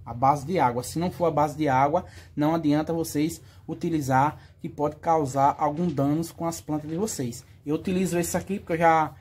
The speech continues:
fiz o teste, deu certo, então quero compartilhar com vocês. Vocês podem observar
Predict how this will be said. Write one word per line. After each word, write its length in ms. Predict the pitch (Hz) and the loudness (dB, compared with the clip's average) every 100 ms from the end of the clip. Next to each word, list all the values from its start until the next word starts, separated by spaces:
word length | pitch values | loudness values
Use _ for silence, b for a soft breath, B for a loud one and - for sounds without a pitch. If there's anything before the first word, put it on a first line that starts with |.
| b b - | b b -8
fiz 180 | 208 190 | -4 -4
o 60 | |
teste, 720 | 185 180 175 180 - 214 220 _ _ | 2 6 8 6 2 -6 -6 _ _
deu 160 | 147 170 | -2 -2
certo, 640 | - 170 170 175 175 185 - | 0 2 4 2 -2 -8 -6
então 560 | 180 175 160 170 180 - | -8 -4 0 0 -2 -4
quero 160 | 170 | -6
compartilhar 560 | 170 180 - - 180 170 | -4 -6 -4 -6 -6 -8
com 60 | 170 | -8
vocês. 400 | 185 - 123 - - B B | -10 -8 -10 -10 -16 B B
Vocês 160 | 151 | -2
podem 200 | - 185 | 4 4
observar 680 | 196 - 185 160 190 180 - | 4 0 2 6 4 4 -4